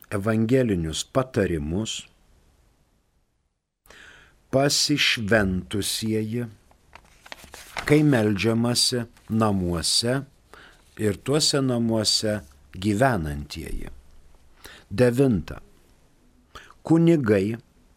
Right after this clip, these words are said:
didelėse iškilmėse, kurie negali dalyvauti ar laikyti, atnašauti šventų mišių. Ligoniai, jiems nešama komunija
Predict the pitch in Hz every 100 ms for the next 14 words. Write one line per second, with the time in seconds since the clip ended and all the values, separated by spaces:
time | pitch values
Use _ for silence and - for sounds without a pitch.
0 | _ _ _ _ _ _ _ _ 104 127
1 | 123 117 117 - 165 156 107 98 - -
2 | 117 127 135 131 - 147 143 - - -
3 | 113 123 - 110 120 117 90 107 113 135
4 | 131 135 110 113 101 95 98 110 123 120
5 | 139 - 92 92 87 85 107 117 - 110
6 | 110 104 - _ _ - 90 92 85 -
7 | 101 101 98 82 85 85 80 92 85 82
8 | 76 - 50 - _ _ 73 78 90 131
9 | 123 110 98 - _ _ _ _ _ _
10 | _ - 113 135 139 117 104 101 - 98
11 | 92 - 92 90 92 87 87